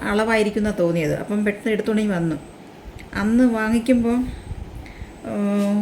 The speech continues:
ഒരു വളയ്ക്ക് എൺപത് രൂപയായിരുന്നു തോന്നുന്നു വാങ്ങിച്ചത്, രണ്ടെണ്ണം. ഈ ഒരു പാക്കറ്റിൽ ഇത്, ഇതിലാണ് വന്നത്.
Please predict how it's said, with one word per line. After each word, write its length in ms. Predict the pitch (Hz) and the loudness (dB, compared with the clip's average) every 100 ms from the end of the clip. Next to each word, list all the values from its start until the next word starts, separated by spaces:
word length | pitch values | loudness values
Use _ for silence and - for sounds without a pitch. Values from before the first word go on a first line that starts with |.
| 202 | 2
ഒരു 100 | 214 226 | 2 2
വളയ്ക്ക് 340 | 208 226 - 240 | 2 0 0 2
എൺപത് 240 | 208 202 226 | 4 4 4
രൂപയായിരുന്നു 360 | 202 190 165 156 | 4 4 2 0
തോന്നുന്നു 260 | 143 151 151 | 0 -2 -2
വാങ്ങിച്ചത്, 260 | 151 147 175 185 | -2 0 0 2
രണ്ടെണ്ണം. 340 | 170 170 175 190 | 2 0 2 2
ഈ 20 | 202 | 2
ഒരു 80 | 208 | 2
പാക്കറ്റിൽ 300 | 214 214 214 214 208 208 | 0 -2 -2 0 0 2
ഇത്, 100 | 226 220 | 2 2
ഇതിലാണ് 280 | 226 220 196 | 2 2 0
വന്നത്. 260 | 175 170 | 0 -2